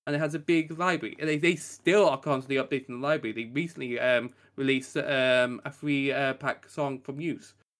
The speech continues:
And, uh, this week they released, well, they re-released, uh, Rainbow in the Dark by Dio and another small one. I don't know what it is. Um, but yeah, they, they're the final ones. I'm gonna merge them together 'cause they're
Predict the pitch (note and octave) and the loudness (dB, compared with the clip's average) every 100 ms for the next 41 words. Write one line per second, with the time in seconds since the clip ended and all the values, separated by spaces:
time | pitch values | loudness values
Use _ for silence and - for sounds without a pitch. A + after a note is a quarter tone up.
0 | _ _ _ - C3 B2+ B2 D3+ D#3 C#3+ | _ _ _ 0 2 2 -2 -2 2 2
1 | C#3+ F3 - E3 D3+ D#3 D3 D3+ D3+ D3 | 0 -2 -2 -2 -2 0 0 2 2 0
2 | - - D#3 C3+ B2+ B2+ D#3+ D#3 B2 A2+ | -4 -6 2 2 2 0 2 2 0 -2
3 | A2+ - C#3+ C3 B2 C3 C3 A#2 B2 A#2+ | -4 -6 -2 0 2 0 -2 -4 -2 -2
4 | A2+ G#2+ C3 C3+ C3+ A2+ A2 A#2 G#2 - | -2 -6 -2 0 0 -2 -4 -8 -8 -14
5 | G#2 A2+ - - - - - - - - | -12 -12 -12 -14 -16 -16 -20 -18 -14 -14
6 | - - _ _ _ _ _ _ _ _ | -16 -20 _ _ _ _ _ _ _ _
7 | _ _ _ _ - E3 E3 E3 - _ | _ _ _ _ 0 4 4 2 -8 _
8 | _ _ _ _ _ _ D#3 D3+ D3 E3 | _ _ _ _ _ _ 4 4 4 2
9 | C3+ A#2 B2 C3 _ _ - D#3 D3 D3 | 2 2 -2 -6 _ _ -6 2 4 4
10 | C#3+ D3 F#3+ G3 G3 F#3+ G3+ G#3+ G#3+ - | 2 2 4 6 6 6 6 2 -4 -6
11 | D3+ D3+ E3 E3 E3 D#3 D3 F3 E3+ E3 | -2 0 0 0 -2 -2 -4 0 0 0
12 | - - | -6 -10